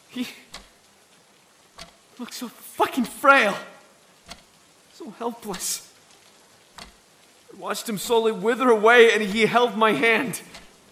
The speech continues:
when he passed. He was calling out to his mother for help. It was so loud. The cries.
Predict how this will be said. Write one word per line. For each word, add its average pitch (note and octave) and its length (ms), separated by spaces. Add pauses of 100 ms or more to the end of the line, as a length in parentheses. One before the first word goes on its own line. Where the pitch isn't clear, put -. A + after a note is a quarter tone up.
(120)
when F3+ 140
he G3+ 200
passed. - 680 (1700)
He F#4 60
was C4 140
calling A#3 380
out G#3 180
to G#3+ 80
his F#3+ 140
mother G3+ 260
for G3 180
help. G3 380 (1200)
It - 400
was E4 100
so - 180
loud. A3 380 (1120)
The - 100
cries. - 680